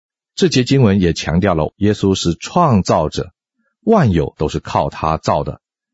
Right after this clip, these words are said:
在希腊文是 en ato，用英文说就是 in him，还有一概都是借着他造的。希腊原文是 di ato，英文的意思就是 through him，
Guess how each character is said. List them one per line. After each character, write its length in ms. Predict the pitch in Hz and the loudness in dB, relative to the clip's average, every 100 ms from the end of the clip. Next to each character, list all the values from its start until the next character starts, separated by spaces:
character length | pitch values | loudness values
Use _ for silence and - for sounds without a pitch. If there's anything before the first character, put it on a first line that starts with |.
| _ | _
在 140 | - 87 | -6 -2
希 160 | 117 | 0
腊 140 | 113 85 | 2 2
文 220 | 80 87 | 2 0
是 320 | - 87 78 _ _ | 0 -2 -4 _ _
en 320 | 131 147 156 | 0 2 2
ato， 640 | - 101 - 151 127 73 - _ _ _ _ _ | 0 -4 -4 -2 -2 -2 -10 _ _ _ _ _
用 180 | 92 | -2
英 140 | 120 143 | 2 4
文 140 | 110 | 2
说 320 | - 104 104 - | 2 0 -2 -4
就 180 | - 87 | -4 -2
是 260 | 80 - _ | -2 -6 _
in 220 | 110 98 | 0 0
him， 460 | - 165 156 82 - _ _ _ _ _ _ | 0 2 2 0 -6 _ _ _ _ _ _
还 140 | - | 0
有 300 | 175 123 104 - _ _ _ | 2 2 0 -6 _ _ _
一 140 | 151 185 | -2 0
概 320 | 208 151 104 | 2 2 2
都 180 | 120 123 | 0 0
是 260 | - 107 | 2 0
借 200 | - 151 | 0 0
着 140 | 95 85 | 0 -2
他 220 | 113 110 | -2 -4
造 300 | - 131 85 | -2 -2 0
的。 160 | 76 - _ _ _ _ _ | -6 -14 _ _ _ _ _
希 160 | - 104 | -6 0
腊 120 | 95 | 0
原 220 | 87 95 | 2 2
文 320 | 85 80 85 90 | 2 0 -2 -4
是 400 | - 98 82 - _ | -2 -2 -2 -8 _
di 280 | 127 165 175 | 2 4 2
ato， 520 | 110 - - 73 - _ _ _ _ - | 0 -4 -6 -6 -8 _ _ _ _ -4
英 180 | 110 | 0
文 100 | 107 | 2
的 80 | 85 | 2
意 120 | 92 85 | 0 0
思 200 | - 78 | -2 -4
就 140 | 82 | -4
是 180 | 80 73 | -4 -6
through 360 | - 147 170 170 | -2 2 4 2
him， 360 | - 113 71 | 2 0 0